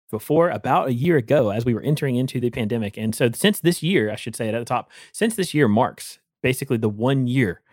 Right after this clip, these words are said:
uh, mark. It's today, by the way, we're recording this on Thursday, March eleventh, and today, one year ago, is when the whole world shut down, it felt like. Lindsay, so that we can get into it, tell us what the E R L C's been talking about.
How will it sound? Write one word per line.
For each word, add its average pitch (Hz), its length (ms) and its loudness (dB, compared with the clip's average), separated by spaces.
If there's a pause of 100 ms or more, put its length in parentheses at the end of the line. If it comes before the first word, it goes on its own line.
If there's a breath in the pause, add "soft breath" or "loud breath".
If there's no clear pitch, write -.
(240 soft breath)
uh, 104 100 2
mark. 101 180 -2
It's 135 140 0
today, 123 440 0
by 107 120 -4
the 107 80 -2
way, 107 80 0
we're 110 60 0
recording 135 300 0
this 135 100 -2
on 147 100 -4
Thursday, 123 300 2
March 113 200 -2
eleventh, 120 380 0
and 107 100 -2
today, 117 440 0
one 113 260 0
year 123 140 2
ago, 110 200 0
is 107 120 -2
when 135 100 0
the 139 60 0
whole 165 120 0
world 170 220 2
shut 113 180 -2
down, 90 220 -6
it 104 140 -10
felt - 160 -6
like. - 240 -12 (580)
Lindsay, 131 260 0
so - 100 -2
that 147 80 4
we 143 80 2
can 143 60 0
get 131 100 0
into 165 200 0
it, 175 200 -2
tell 175 120 0
us 190 100 -2
what 180 80 -2
the 165 80 -6
E 165 60 -4
R 170 40 -2
L 151 60 -2
C's 135 140 -12
been 95 100 -10
talking 92 160 -10
about. 85 180 -16